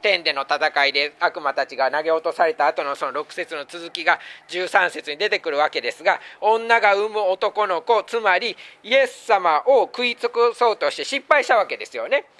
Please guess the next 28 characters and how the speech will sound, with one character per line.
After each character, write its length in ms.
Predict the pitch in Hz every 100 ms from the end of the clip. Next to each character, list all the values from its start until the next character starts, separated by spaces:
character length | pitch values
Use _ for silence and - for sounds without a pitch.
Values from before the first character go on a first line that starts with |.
| _ _ _ _ -
え 160 | 202
ー、 80 | 160
悪 180 | 170 165
魔 140 | 139
は。 160 | 107 98 - _ -
食 100 | 240
い 20 | 247
尽 140 | -
く 40 |
せ 140 | - 262
な 100 | 254
か 140 | 175
っ 60 | -
た。 80 | 123
イ 100 | 190
エ 80 | 214
ス 60 |
様 240 | 214 180 160
は 80 |
も 140 | 151 147
う 20 |
天 200 | - 208
に 120 | 185
上 100 | 156
げ 80 | 175
ら 140 | 180
れ 80 | 160
て、 260 | - 226